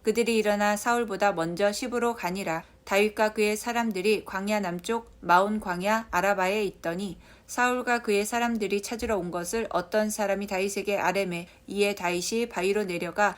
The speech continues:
마온 황무지에 있더니 사울이 듣고 마온 황무지로 다윗을 따라가서는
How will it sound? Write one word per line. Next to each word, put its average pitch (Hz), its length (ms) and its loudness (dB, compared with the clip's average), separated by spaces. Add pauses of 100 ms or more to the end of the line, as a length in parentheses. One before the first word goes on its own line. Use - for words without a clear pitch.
(140)
마온 202 340 4
황무지에 240 480 -2
있더니 175 480 -6 (100)
사울이 240 400 0
듣고 214 380 0
마온 196 340 4
황무지로 220 640 -4
다윗을 190 420 -4
따라가서는 196 720 -2